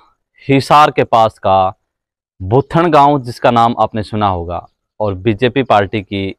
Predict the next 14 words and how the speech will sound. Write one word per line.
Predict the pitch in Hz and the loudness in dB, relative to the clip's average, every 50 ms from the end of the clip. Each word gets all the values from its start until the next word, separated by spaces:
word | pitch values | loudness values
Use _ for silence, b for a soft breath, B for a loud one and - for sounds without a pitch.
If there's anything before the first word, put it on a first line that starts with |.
| _ | _
एक | 101 90 - 98 | -12 -10 -10 -12
बहुत | 90 90 104 98 104 107 - - | -6 -4 -2 0 0 -2 -2 -4
ही | 101 | -8
बड़ी | 87 90 95 95 98 98 | -8 -8 -6 -6 -6 -4
कार्यकर्ता | - 92 92 92 95 95 - 92 85 80 - 85 82 - _ _ _ _ _ _ _ _ _ _ _ _ _ - _ _ _ _ - | -4 -6 -6 -6 -6 -6 -6 -8 -10 -8 -10 -12 -12 -12 _ _ _ _ _ _ _ _ _ _ _ _ _ -20 _ _ _ _ -20
सोनाली | - - - - 113 113 113 110 113 | -20 -10 -4 -2 0 0 2 0 -2
फोगाट | - - 120 110 117 143 156 - | -2 -2 0 2 2 2 2 2
के | - 160 | 0 2
बारे | 139 131 120 123 | 2 4 2 2
में | 120 123 | 2 0
सबने | 110 - 123 107 104 107 | 0 -2 -2 -2 -2 -4
सुना | 101 - 101 95 92 92 | -6 -6 -6 -6 -6 -6
है, | 95 98 - - _ 110 | -6 -8 -10 -10 _ -16
जिसका | 98 - 117 - - _ 123 117 | -14 -12 -14 -14 -4 _ 0 0